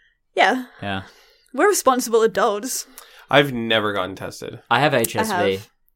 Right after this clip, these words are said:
Speaker 3: What is H S V?
Speaker 2: Uh, the herpes virus.
Speaker 3: S-, is that not a S T I?
Speaker 2: Uh, I didn't get it sexually.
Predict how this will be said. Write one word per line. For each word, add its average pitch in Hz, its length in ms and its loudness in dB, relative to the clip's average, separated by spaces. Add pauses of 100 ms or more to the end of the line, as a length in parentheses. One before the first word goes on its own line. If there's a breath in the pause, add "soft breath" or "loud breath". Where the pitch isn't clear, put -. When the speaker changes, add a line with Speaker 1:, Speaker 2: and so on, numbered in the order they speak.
(180)
Speaker 3:
What 135 100 0
is 139 80 -2
H - 220 -8
S 113 180 -8
V? 113 220 -8 (180)
Speaker 2:
Uh, 120 140 2
the 104 220 -6
herpes 101 360 -4
virus. 95 600 -8 (920)
Speaker 3:
S-, - 260 -18
is 139 140 -6
that 127 160 2
not 120 160 4
a 110 80 2
S 113 140 -2
T 113 120 -4
I? 113 120 -2 (680)
Speaker 2:
Uh, 120 240 8
I 113 140 4
didn't 117 240 -4
get 107 160 -2
it - 160 -8
sexually. 101 640 -6